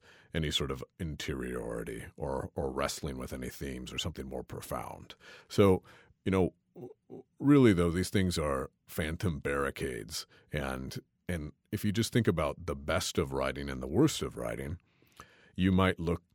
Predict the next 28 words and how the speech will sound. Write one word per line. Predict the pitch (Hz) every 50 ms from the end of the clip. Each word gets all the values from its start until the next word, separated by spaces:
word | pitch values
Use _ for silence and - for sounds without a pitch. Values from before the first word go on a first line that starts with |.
| _ -
to | - 98 92 90 87 90 87
Margaret | 87 90 95 104 101 87 101 101 - -
Atwood, | 92 95 - - 78 71 65 62 57 58 - - 98 - _ _ _ _
or | 85 87
you | 87 90
might | 87 87 73 80
look | 85 87 87 - - - -
to | - 87
Dennis | 76 82 85 82 78 76 - -
Lehane, | 80 73 71 67 80 78 76 71 67 62 62 62 - - _ _
or | 85 85
you | 87 87
might | 87 85 82 76
look | 80 85 82 - _
to | - 76
Cormac | - - - 92 85 82 78 71 69 - -
McCarthy. | 76 76 - - 82 76 73 69 - - 67 60 58 60 - _ _ - - - - - - _ _ _ _ _ _ _ _ _ _ _ _ _ _ _ _ _ _ _ _ _ _ _ _ _ _ _
You | - 104
could | - 117 107
put | 120 - - _ _ _ _
Cormac | - 123 120 110 101 - 104
McCarthy, | 92 - 104 95 82 67 71 78
you | 71 -
could | 101 90
put | 101 95
him | 85 71
in | 62 -
crime, | - - 78 71 67 65 69 76 92 110